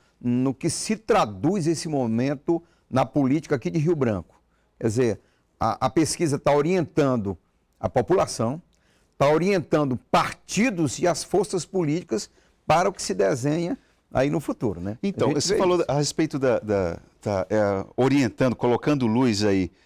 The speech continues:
Speaker 2: tanto para o eleitor quanto para os partidos. O fato de ter Minoro Quimpara ali, que não tem partido, que, O que que, o,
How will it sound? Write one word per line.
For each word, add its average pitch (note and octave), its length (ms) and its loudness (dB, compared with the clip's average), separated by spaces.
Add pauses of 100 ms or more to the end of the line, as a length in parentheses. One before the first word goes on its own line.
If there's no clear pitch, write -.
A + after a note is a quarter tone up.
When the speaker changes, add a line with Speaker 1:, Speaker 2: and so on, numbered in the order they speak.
(300)
Speaker 2:
tanto D#3 240 0
para A#2 280 2
o G#2 140 2
eleitor C3+ 500 0
quanto E3 340 -4
para D#3 140 0
os D3+ 100 -8
partidos. G2 600 -4 (460)
O A3+ 80 -4
fato A#3 300 -2
de G3+ 100 -8
ter G3 160 0
Minoro F3 360 0
Quimpara C3+ 600 0
ali, E2+ 300 -4 (140)
que - 180 -4
não C#3+ 320 0
tem C3+ 260 -4
partido, F2 680 -8 (1400)
que, D#3 300 -4 (480)
O D#3 100 -6
que A#3+ 120 -2
que, G3 260 -4
o, D3+ 200 0